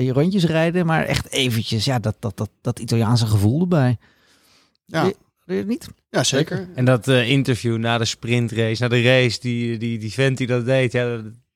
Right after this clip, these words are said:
Speaker 3: prachtig. Ik lag helemaal gevouwen. Ja, je kan ervan vinden wat je, <laughs> hè, wat je wil. Kijk, iedere race zou ik ook een beetje overdreven vinden. Maar je ziet in ieder geval heel veel emotie erbij. Ik vind dat, eh, ik vind het wel echt heel erg leuk.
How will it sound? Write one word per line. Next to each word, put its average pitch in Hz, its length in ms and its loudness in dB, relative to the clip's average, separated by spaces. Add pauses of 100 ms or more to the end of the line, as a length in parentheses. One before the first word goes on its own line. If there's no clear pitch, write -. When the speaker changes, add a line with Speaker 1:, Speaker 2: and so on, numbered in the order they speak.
(260)
Speaker 3:
prachtig. 139 440 -6
Ik 113 120 -10
lag 127 180 -2
helemaal 147 240 2
gevouwen. 135 400 2
Ja, 135 120 4
je 135 160 -2
kan 156 160 -2
ervan 120 240 0
vinden 123 300 2
wat 117 100 2
je, - 80 2 (320)
<laughs> - 260 -8
hè, 170 40 0 (280)
wat 185 220 0
je 147 100 0
wil. 143 360 2 (280)
Kijk, 135 180 0
iedere 147 360 0
race 147 260 2
zou 139 200 4
ik 135 60 2
ook 147 80 2
een 147 60 -4
beetje 143 280 2
overdreven 131 600 2
vinden. 139 380 2 (280)
Maar 151 200 2
je 143 100 -2
ziet 160 120 -2
in 151 80 -8
ieder 160 120 -4
geval 135 160 -2
heel 165 180 2
veel 135 160 -4
emotie 127 640 0 (340)
erbij. 120 420 2 (340)
Ik 151 140 0
vind 151 160 0
dat, 131 200 0
eh, 131 160 2
ik 120 140 -4
vind 127 200 -4
het 123 100 -4
wel 123 140 -2
echt 120 160 -6
heel 135 120 0
erg 123 120 -2
leuk. 131 240 -4